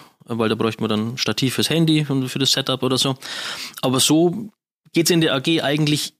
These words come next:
eher ums Fotografieren an sich. Ähm,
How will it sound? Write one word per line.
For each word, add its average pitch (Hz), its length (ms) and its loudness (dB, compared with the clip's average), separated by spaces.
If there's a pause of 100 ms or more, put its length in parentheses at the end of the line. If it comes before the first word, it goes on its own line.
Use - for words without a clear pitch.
(120)
eher 151 500 2 (460)
ums 139 140 -2
Fotografieren 135 540 0
an 120 80 0
sich. 202 340 0 (760)
Ähm, 135 360 0